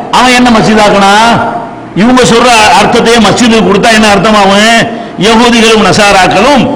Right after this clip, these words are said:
நபிமார்களுடைய கபர்கள்ல மஸ்ஜிதாக்குனாங்க. மஸ்ஜிதாக்குனாங்கன்னா இவங்க சொன்ன அர்த்த பிரகாரம்,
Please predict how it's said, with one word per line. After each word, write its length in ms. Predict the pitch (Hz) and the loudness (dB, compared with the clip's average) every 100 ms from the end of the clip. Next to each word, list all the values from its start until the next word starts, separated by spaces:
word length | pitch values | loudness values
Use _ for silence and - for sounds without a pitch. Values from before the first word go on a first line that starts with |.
| - 185 | -6 -2
நபிமார்களுடைய 640 | 226 240 233 214 208 196 | 0 2 2 2 0 0
கபர்கள்ல 540 | 180 180 202 185 202 269 220 - - | 0 0 0 0 0 0 0 0 0
மஸ்ஜிதாக்குனாங்க. 800 | 220 - 240 208 196 185 170 160 196 190 123 - - - | 0 0 0 0 0 0 0 0 0 0 0 -4 -6 -4
மஸ்ஜிதாக்குனாங்கன்னா 1040 | 226 185 233 226 226 220 214 214 254 277 277 | -2 0 2 2 2 0 0 0 0 0 0
இவங்க 200 | 240 240 | 0 2
சொன்ன 200 | 233 226 | 2 2
அர்த்த 200 | 214 - | 2 0
பிரகாரம், 720 | 220 214 214 214 175 - | 0 2 2 2 0 -4